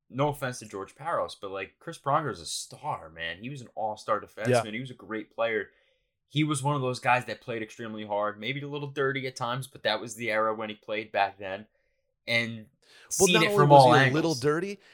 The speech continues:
Speaker 2: he was also, he could also skate by everybody on the ice
Speaker 1: He
Speaker 2: if
Speaker 1: was
Speaker 2: he
Speaker 1: one of the
Speaker 2: wanted
Speaker 1: most
Speaker 2: to.
Speaker 1: talented defensemen of all time. So, like, he has it from
Speaker 2: Right.
Speaker 1: all different angles as opposed to just being a goon. And like I said, I don't wanna def-, I don't wanna offend anybody by saying that,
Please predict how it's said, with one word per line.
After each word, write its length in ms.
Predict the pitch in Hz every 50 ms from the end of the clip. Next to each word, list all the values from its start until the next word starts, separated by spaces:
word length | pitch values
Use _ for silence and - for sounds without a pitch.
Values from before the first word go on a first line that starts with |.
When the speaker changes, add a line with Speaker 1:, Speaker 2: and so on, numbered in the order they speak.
| - _ _
Speaker 2:
he 180 | - - 226
was 180 | 226 202 185 139
also, 400 | 175 175 170 165 - - 165 139
he 160 | 123 - 214 214
could 140 | - 165
also 240 | 147 135 123 - 135
skate 400 | 120 - - - - 147 135 123 -
by 220 | 131 120 117 120
everybody 440 | - - 123 120 127 120 123 120 113
on 60 | 110 104
the 140 | 107 107 110
ice 220 | 131 196 196 -
Speaker 1:
He 60 | -
Speaker 2:
if 60 | 190
Speaker 1:
was 80 | 175 165
Speaker 2:
he 60 | 147
Speaker 1:
one 120 | 151 147 139
of 40 |
the 40 | 120
Speaker 2:
wanted 40 | 117 117
Speaker 1:
most 100 | 113 107 -
Speaker 2:
to. 60 | -
Speaker 1:
talented 320 | 127 113 107 101 104 98
defensemen 420 | - - - 104 95 90 - 98 90
of 120 | 85 76
all 160 | 85 76 -
time. 360 | - - 120 143 139 92 - -
So, 180 | - - 113 113
like, 140 | 117 110 107
he 100 | 123 123
has 260 | - 143 147 139 117
it 80 | 110
from 160 | - 117 104 101
Speaker 2:
Right. 120 | 113 120
Speaker 1:
all 140 | 117 117 113
different 320 | 104 113 - - 104 95 92
angles 360 | 95 101 110 117 127 123 117
as 140 | 110 107 -
opposed 240 | - - 113 104 -
to 60 | 107
just 240 | 98 95 90 - 82
being 320 | 82 92 98 104 113 117
a 40 | 117
goon. 400 | 120 113 123 123 120 123 131 139 - _ _ _ _ _ _
And 80 | _ 101
like 100 | 107 101
I 40 | 98
said, 160 | - - 98 95
I 60 | 92
don't 100 | 95 92
wanna 160 | 92 92 90
def-, 220 | 78 80 - - _ _ -
I 180 | - 85 98 101
don't 140 | 98 95 95
wanna 160 | 92 85 78
offend 340 | 76 - - - 90 90 95
anybody 380 | 95 98 104 95 110 107 101 87
by 100 | 82 -
saying 320 | - - 90 90 92 101
that, 220 | 113 127 127 -